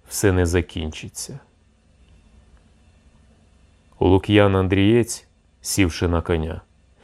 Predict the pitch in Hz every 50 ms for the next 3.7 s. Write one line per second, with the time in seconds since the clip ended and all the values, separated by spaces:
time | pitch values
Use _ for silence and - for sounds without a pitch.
0 | - - - - - - - - - - 131 127 120 165 165 147 135 - - 143
1 | 127 135 131 131 - - 143 139 123 - 127 123 120 120 107 - - 143 147 131
2 | 117 113 107 98 95 90 - - 113 104 117 120 117 127 - - 123 110 - 127
3 | 117 - 120 117 113 117 110 - - 110 110 - -